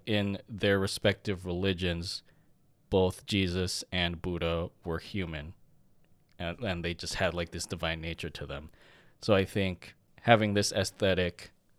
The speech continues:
lets th-, like, the second char-, secondary characters in the film and even the audience empathize with them more, and realizing that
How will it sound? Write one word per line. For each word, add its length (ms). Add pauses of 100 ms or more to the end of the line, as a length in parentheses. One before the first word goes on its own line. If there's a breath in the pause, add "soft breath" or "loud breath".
(200)
lets 360
th-, 280
like, 220
the 140
second 440
char-, 220 (180)
secondary 500
characters 440
in 80
the 80
film 260
and 140
even 220
the 100
audience 540 (100)
empathize 640
with 160
them 120
more, 460 (680 soft breath)
and 320
realizing 580
that 260